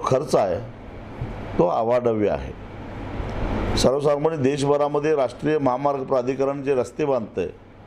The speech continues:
त्याचा जर खर्च बघितला, तर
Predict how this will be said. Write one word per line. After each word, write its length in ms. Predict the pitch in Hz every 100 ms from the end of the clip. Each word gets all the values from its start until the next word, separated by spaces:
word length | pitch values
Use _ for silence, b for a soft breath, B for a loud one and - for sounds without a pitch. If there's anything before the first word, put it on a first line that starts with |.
| - - - - - - - -
त्याचा 200 | 135 131
जर 120 | 151 147
खर्च 280 | - 131 135
बघितला, 600 | 156 147 135 107 113 90 92 - - - - - - - - - - - -
तर 260 | 143 151